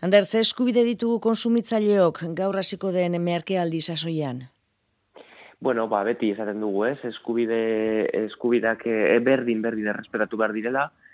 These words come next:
Speaker 2: Eh, merkealdiak, eh, beti merkealdietan prezioak, eh, bere egiten dute, baina horrek ez du esan nahi, ba, bermeak, eh, araudiak, eh, eh, ezartzen dituen esate baterako, ba, hiru urteko berme horiek, bi urtetik urte, hiru urtera pasa zirela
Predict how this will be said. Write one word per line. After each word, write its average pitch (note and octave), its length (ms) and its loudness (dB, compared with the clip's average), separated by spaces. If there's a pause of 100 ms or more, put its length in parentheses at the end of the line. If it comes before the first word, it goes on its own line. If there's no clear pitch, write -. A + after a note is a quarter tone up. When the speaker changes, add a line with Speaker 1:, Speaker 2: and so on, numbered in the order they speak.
(240)
Speaker 2:
Eh, F#2 80 -6
merkealdiak, G#2+ 1040 0
eh, G#2+ 380 -4 (320)
beti A2 260 -2
merkealdietan G#2+ 680 0 (340)
prezioak, A#2+ 480 -2
eh, A2+ 140 0
bere A#2+ 260 2
egiten A#2 240 0
dute, A#2+ 240 0
baina G#2+ 160 2
horrek G#2+ 220 0
ez - 20 -6
du A2 140 -2
esan G#2 180 -4
nahi, A#2 160 -2 (260)
ba, G2+ 200 2 (160)
bermeak, A2+ 600 0
eh, F#2+ 300 -6
araudiak, G#2+ 560 0
eh, G#2 320 -2 (400)
eh, G2+ 140 -2
ezartzen G#2 340 -4
dituen G#2 320 -2
esate G#2 160 -6
baterako, G#2+ 480 0
ba, G2 160 2
hiru G#2+ 240 0
urteko A2 300 0
berme G#2+ 340 0
horiek, A#2 400 0 (340)
bi G#2+ 140 -2
urtetik G#2 340 -4
urte, G2 300 -4
hiru G#2 160 -2
urtera G#2 340 0
pasa G2+ 560 -2
zirela G#2+ 360 -2